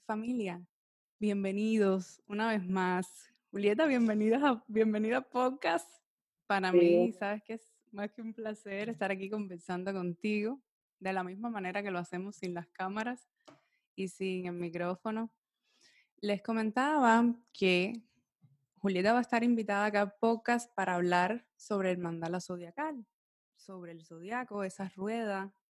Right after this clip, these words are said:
Speaker 1: ese círculo, esa forma de circunferencia que engloba todos los signos, planetas, todo ese sistema.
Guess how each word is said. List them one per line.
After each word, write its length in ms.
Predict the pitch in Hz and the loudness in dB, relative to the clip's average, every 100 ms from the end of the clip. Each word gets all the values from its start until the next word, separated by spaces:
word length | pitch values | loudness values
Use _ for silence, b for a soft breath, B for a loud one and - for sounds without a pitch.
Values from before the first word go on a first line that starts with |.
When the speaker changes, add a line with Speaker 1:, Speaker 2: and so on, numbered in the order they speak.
| _ | _
Speaker 1:
ese 220 | 175 185 | -20 -20
círculo, 720 | - 220 220 - 180 180 185 _ _ _ | -18 -16 -16 -14 -12 -12 -16 _ _ _
esa 320 | _ 185 185 | _ -8 -8
forma 440 | - 185 196 196 175 | -10 -10 -6 -6 -6
de 60 | |
circunferencia 840 | 175 170 170 175 170 185 226 - 175 - _ _ _ _ | -10 -18 -18 -10 -6 -6 -6 -6 -8 -10 _ _ _ _
que 80 | - | -16
engloba 340 | 180 180 190 190 | -10 -4 -2 -2
todos 260 | 175 175 | -4 -6
los 80 | - | -8
signos, 680 | - - - 214 208 208 202 | -18 -12 -6 -4 -4 -6 -8
planetas, 460 | - 170 185 202 | -6 -6 -4 -6
todo 160 | - 269 | -2 -2
ese 160 | 285 262 | 0 -4
sistema. 560 | 214 - - 165 165 | -6 -8 -6 -6 -8